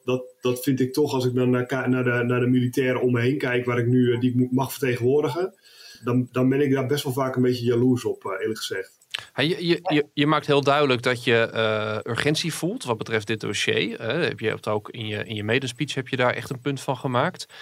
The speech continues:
Speaker 2: Voel je nou in die, in die vaste Kamercommissie, eh, dezelfde urgentie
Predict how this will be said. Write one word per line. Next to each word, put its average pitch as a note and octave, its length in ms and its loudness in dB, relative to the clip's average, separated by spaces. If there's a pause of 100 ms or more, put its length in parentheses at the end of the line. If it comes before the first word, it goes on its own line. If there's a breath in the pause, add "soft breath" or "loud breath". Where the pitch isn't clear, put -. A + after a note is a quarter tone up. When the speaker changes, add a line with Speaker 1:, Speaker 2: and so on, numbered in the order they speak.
(300 loud breath)
Speaker 2:
Voel G#3+ 260 -4
je F#3 80 2
nou F3 260 0
in D#3 140 0
die, D#3+ 240 -2
in C#3 160 -6
die C#3+ 120 -6
vaste D3+ 260 -4
Kamercommissie, D3 840 -4
eh, A#2 400 -2 (400)
dezelfde C#3+ 680 0
urgentie C3+ 760 -2